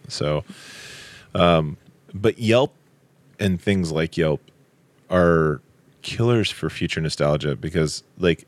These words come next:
they just basically dictate what you do with your life at this point. So one of the great, what I think one of the great things about life is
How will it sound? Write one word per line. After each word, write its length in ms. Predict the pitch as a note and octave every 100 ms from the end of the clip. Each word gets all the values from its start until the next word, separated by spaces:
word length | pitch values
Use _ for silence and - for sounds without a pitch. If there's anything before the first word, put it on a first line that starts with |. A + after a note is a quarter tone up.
| -
they 120 | G2
just 160 | B2+ C3
basically 280 | A#2+ -
dictate 340 | D#2+ E2 - C2+
what 140 | C#2
you 60 | C2+
do 60 |
with 100 | C2+ A#1+
your 80 |
life 220 | C2 F2 -
at 60 |
this 120 | - -
point. 280 | - F#2
So 240 | - F2+ E2 - - - - - -
one 120 | A2+
of 40 | B2
the 80 | F#2+
great, 340 | F2+ F2 E2 _ _ _ _ _
what 200 | F2+ G2
I 140 | - B2
think 220 | G#2+ E2+
one 100 | E2
of 60 | D2+
the 80 |
great 240 | D2 D#2+ C#2
things 300 | D#2+ C#2+ - -
about 400 | D2+ E2 E2 - _ -
life 460 | A#1+ G#1+ - - -
is 400 | D#2+ D#2 D#2+